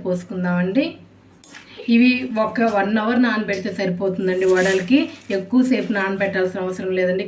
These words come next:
కరెక్ట్గా వన్ అవర్ నానబెడితే కరెక్ట్గా ఉంటుందండి. చూడండి, two or three times నీట్‌గా వాష్ చేసుకొని అయితే మంచినీళ్ళు అయితే పోసుకున్నానండి. ఒక వన్ అవర్ నానితే సరిపోతుందండి.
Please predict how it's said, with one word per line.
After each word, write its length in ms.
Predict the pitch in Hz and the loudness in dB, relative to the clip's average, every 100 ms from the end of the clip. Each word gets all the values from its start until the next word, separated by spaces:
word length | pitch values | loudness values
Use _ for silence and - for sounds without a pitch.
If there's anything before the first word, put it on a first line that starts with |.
| 202 | -4
కరెక్ట్గా 360 | 180 - 226 208 | -6 -4 -2 0
వన్ 160 | 190 190 | -2 -2
అవర్ 180 | 196 208 196 | -2 -2 -4
నానబెడితే 520 | 185 185 185 180 269 302 - - - | -2 0 0 2 0 0 -6 -10 -6
కరెక్ట్గా 380 | 214 180 220 214 196 | -4 -4 -4 -2 -2
ఉంటుందండి. 540 | 190 185 185 185 214 339 370 - - - - - - - - - - - - - | -4 -4 -4 -2 -2 -2 -6 -14 -20 -20 -20 -20 -20 -20 -20 -20 -20 -20 -20 0
చూడండి, 340 | 233 220 220 226 | 2 2 0 0
two 80 | 233 208 | 0 0
or 80 | 196 | -2
three 160 | 196 196 | -4 0
times 200 | 196 214 214 | 0 0 -2
నీట్‌గా 280 | 196 190 208 190 | -2 -2 0 0
వాష్ 200 | 190 185 | 0 -2
చేసుకొని 320 | 196 180 196 185 | -6 -6 -6 -4
అయితే 120 | 180 190 | -4 -4
మంచినీళ్ళు 360 | 185 185 196 190 | -4 -6 -4 -2
అయితే 120 | 190 180 | -2 -4
పోసుకున్నానండి. 680 | 190 180 - 185 180 190 202 269 - - 202 | -4 -6 -6 -4 -2 -2 0 -2 -4 -10 -8
ఒక 80 | 180 214 | -4 -2
వన్ 160 | 208 208 | -2 0
అవర్ 180 | 208 226 214 | -2 0 0
నానితే 260 | 190 190 208 190 | 0 -2 -6 -4
సరిపోతుందండి. 600 | 180 185 180 185 180 | -4 -2 -2 -2 -2